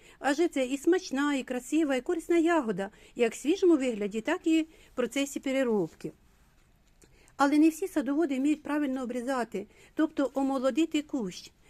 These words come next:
Адже коли ми омолоджуємо кущ, то, звичайно, ми отримуємо багатий, щедрий урожай. Отримуємо саме ту велику, смачну ягоду, яку ми хочемо отримати.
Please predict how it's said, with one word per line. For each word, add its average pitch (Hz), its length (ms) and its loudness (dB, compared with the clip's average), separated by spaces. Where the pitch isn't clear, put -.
Адже 254 260 0
коли 285 200 -2
ми 269 140 0
омолоджуємо 240 640 -2
кущ, 359 460 -2
то, 262 100 -4
звичайно, 311 480 0
ми 294 140 2
отримуємо 269 680 -2
багатий, 277 400 -2
щедрий 247 440 -2
урожай. 208 600 -2
Отримуємо 262 500 0
саме 247 340 -2
ту 359 360 0
велику, 285 580 4
смачну 277 460 0
ягоду, 294 440 0
яку 233 300 0
ми 294 120 2
хочемо 240 380 -4
отримати. 226 600 -2